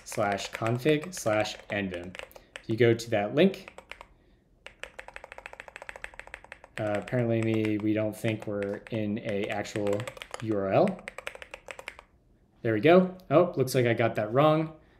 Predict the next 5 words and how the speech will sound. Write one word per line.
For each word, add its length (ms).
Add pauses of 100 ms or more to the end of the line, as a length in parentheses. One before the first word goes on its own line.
(180)
That's 240
good 280
to 100
know. 520 (1400)
Why? 680